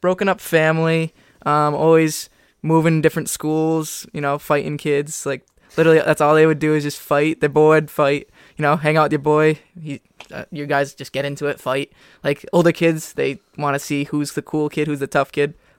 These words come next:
Everyone just get together, fight. So, like, he grew up with that. And, um, there was a lot of other tough things that always affected him growing up.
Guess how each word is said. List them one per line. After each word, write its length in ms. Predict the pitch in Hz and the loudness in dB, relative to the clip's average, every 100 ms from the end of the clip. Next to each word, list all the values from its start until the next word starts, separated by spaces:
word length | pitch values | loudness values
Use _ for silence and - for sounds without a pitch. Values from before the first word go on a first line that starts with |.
| _ - | _ -6
Everyone 300 | 135 139 139 | -4 -4 -4
just 100 | - | -6
get 100 | 123 | -6
together, 200 | 131 143 | -4 -6
fight. 340 | - 135 147 _ - - - | -4 -4 -4 _ -20 -20 -14
So, 140 | - 156 | 0 2
like, 200 | 156 - - - | 2 -2 -20 -10
he 120 | 202 202 | -6 0
grew 240 | 202 202 | 2 2
up 160 | 196 196 | 0 -2
with 180 | 175 - | -6 -2
that. 340 | 127 135 - _ _ _ _ - | -2 -4 -6 _ _ _ _ -6
And, 280 | 151 147 | -4 -2
um, 300 | 147 143 147 | 0 0 -2
there 100 | 151 | 0
was 100 | 170 | 0
a 60 | 170 | 2
lot 180 | 165 156 | 2 2
of 180 | 147 156 | 0 -2
other 180 | 151 143 | -2 -4
tough 300 | 156 139 - | -4 -6 -4
things 300 | 143 143 135 | -6 -4 -4
that 200 | 131 135 | -4 -2
always 200 | 135 127 | -4 -6
affected 400 | - 147 139 123 | -6 -6 -6 -10
him 240 | 127 131 | -10 -10
growing 300 | 127 131 135 | -10 -8 -4
up. 300 | 160 143 - | 0 -2 -4